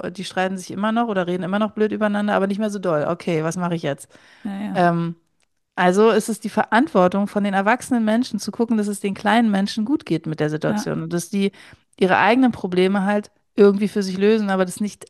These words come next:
Speaker 1: äh, vor oder auf la-, zulasten der Kinder machen.
Speaker 2: Halleluja.
Speaker 1: Halleluja. <laughs> Die sogenannte Halleluja.
Speaker 2: Halleluja. Ja, wild.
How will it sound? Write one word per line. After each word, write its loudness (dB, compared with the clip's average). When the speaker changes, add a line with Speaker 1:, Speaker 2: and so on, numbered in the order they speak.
Speaker 1:
äh, 0
vor 2
oder 2
auf -2
la-, -2
zulasten -2
der -4
Kinder -4
machen. -8
Speaker 2:
Halleluja. 8
Speaker 1:
Halleluja. 4
<laughs> -4
Die 2
sogenannte 6
Halleluja. 4
Speaker 2:
Halleluja. 8
Ja, 10
wild. 8